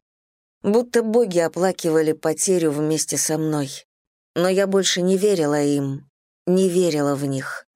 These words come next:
Я заглянула внутрь себя и не увидела ничего, кроме пугающей пустоты. Сил бороться не осталось.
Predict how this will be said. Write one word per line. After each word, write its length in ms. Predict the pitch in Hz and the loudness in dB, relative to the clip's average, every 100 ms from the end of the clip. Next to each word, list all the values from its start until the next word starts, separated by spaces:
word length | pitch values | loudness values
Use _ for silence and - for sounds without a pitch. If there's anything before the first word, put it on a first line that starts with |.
| _ _ _ _ _ _ _ 175 | _ _ _ _ _ _ _ 0
Я 200 | 180 170 | 2 2
заглянула 560 | 170 175 185 190 175 | 0 2 2 4 2
внутрь 340 | 160 165 165 156 | 2 -2 0 0
себя 480 | - 160 165 190 196 196 _ _ _ _ - | 0 0 0 -2 -2 -10 _ _ _ _ 0
и 100 | 202 | 2
не 160 | 214 | 2
увидела 440 | 208 240 226 175 165 | 2 2 2 2 2
ничего, 640 | 180 185 - 170 175 220 | 0 0 -2 0 -2 -4
кроме 440 | - 175 170 160 | -2 -2 0 -4
пугающей 760 | - - 147 160 165 156 - 151 | -6 -6 -2 0 0 0 -2 -4
пустоты. 760 | - 143 - 151 - 139 131 _ _ _ _ _ _ _ | -6 -6 -4 -6 -4 -6 -6 _ _ _ _ _ _ _
Сил 380 | - - 208 190 | -4 0 2 2
бороться 720 | 165 170 175 185 - 165 156 139 _ - | 2 0 0 -2 -4 -4 -4 -6 _ -6
не 200 | 160 165 | -2 0
осталось. 800 | 160 - - 156 139 135 - | -2 -4 -4 -4 -4 -4 -4